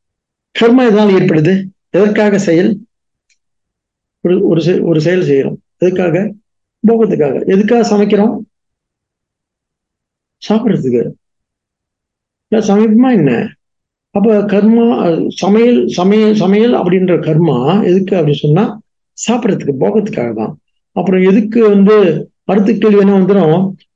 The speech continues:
ஆஹ், ஒ-, ஆஹ், நம்மள வந்து ஒவ்வொரு செயலையும் வந்து நான் வந்து போகம், ஆஹ்,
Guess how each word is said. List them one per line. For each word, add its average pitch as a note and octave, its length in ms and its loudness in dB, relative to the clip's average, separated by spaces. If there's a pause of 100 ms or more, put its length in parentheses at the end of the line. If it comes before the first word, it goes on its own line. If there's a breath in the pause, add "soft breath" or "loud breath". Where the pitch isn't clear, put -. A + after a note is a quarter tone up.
(140)
ஆஹ், C#3+ 880 0 (680)
ஒ-, F3 400 0
ஆஹ், D3 320 0 (240)
நம்மள F3+ 80 2
வந்து G3 380 2
ஒவ்வொரு G3+ 460 2
செயலையும் A3 420 2
வந்து G3 200 2
நான் F3 320 2
வந்து F#3 340 0
போகம், G3+ 600 0 (800)
ஆஹ், C3+ 520 -4